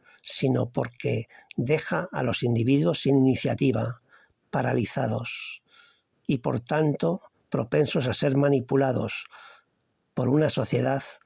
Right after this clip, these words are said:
donde prima la individualidad más absoluta. Salgo a caminar por la ciudad.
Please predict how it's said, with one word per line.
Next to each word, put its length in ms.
donde 360
prima 600
la 180
individualidad 840
más 460
absoluta. 920
Salgo 520
a 100
caminar 480
por 140
la 120
ciudad. 400